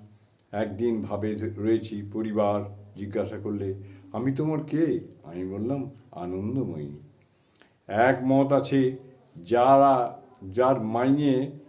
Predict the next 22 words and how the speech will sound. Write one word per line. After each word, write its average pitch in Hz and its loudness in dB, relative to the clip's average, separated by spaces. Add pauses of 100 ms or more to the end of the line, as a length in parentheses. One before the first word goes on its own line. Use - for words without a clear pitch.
(400)
বোঁটা 131 2
আছে 98 2 (300)
সেই 139 2
মেয়ে। 73 -6 (560)
অর্জুন 120 0
আর 110 0 (120)
কৃষ্ণের 117 -2 (440)
মায়ে 110 0
বোঁটা 104 -4
ছিল 90 -8
না। 69 -12 (380)
শিব - -12 (120)
পূজার 110 2 (520)
ভাব 110 -2
কি 135 -6
জানো? 123 0 (760)
শিবলিঙ্গের 123 2
পূজা, 90 -4 (180)
মাতৃস্থানের 123 0 (360)
ও 98 -6
পিতৃস্থানের 107 -6
পূজা। 85 -6